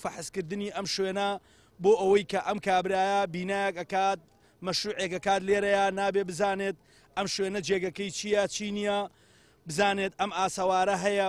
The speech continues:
بوونی هەیە، بوونی نییە. ئێمەی فەلاح، یەکێکیان خۆمم، کاتێک گویستومە بە تراکتۆر بیشێڵم، گەشتونەتە سەر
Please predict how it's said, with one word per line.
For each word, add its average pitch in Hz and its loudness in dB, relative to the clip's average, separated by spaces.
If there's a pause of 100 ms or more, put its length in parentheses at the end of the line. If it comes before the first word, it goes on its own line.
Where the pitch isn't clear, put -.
(100)
بوونی 202 -2
هەیە، 208 4
بوونی 202 -2
نییە. 202 0 (500)
ئێمەی 247 6
فەلاح، 208 4 (360)
یەکێکیان 233 2
خۆمم، 196 0
کاتێک 233 4
گویستومە 202 -4
بە 208 2
تراکتۆر 233 2
بیشێڵم، 269 2 (300)
گەشتونەتە 269 0
سەر 285 4